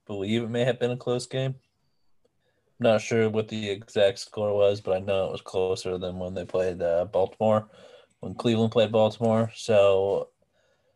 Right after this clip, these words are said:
I do see Cleveland winning this game.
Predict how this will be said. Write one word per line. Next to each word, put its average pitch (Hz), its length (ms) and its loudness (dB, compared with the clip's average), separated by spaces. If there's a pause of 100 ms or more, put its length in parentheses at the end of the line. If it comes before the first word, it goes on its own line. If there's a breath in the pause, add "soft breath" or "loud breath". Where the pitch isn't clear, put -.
(120)
I 107 120 0
do 135 320 0
see 117 300 -2
Cleveland 110 600 -4
winning 104 340 0
this 120 220 -2
game. 117 440 -2